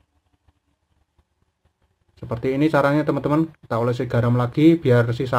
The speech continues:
lemnya bisa terlepas sempurna. Sudah selesai ya, teman-teman. Sudah lepas, sudah bersih.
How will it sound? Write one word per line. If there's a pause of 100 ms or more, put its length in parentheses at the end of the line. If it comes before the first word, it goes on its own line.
lemnya
bisa
terlepas
sempurna. (1800)
Sudah
selesai
ya,
teman-teman. (640)
Sudah (320)
lepas,
sudah
bersih.